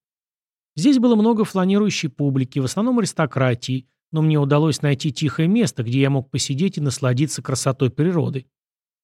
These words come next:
Почти. Потому как у Кузьмы внезапно заболели суставы, он начал жаловаться на колени и допроситься обратно в десятикомнатную квартиру Склифосовского,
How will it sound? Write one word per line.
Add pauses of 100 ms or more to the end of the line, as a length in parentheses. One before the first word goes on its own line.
(160)
Почти. (480)
Потому
как
у
Кузьмы
внезапно
заболели
суставы,
он
начал
жаловаться
на
колени
и
допроситься
обратно
в
десятикомнатную
квартиру
Склифосовского,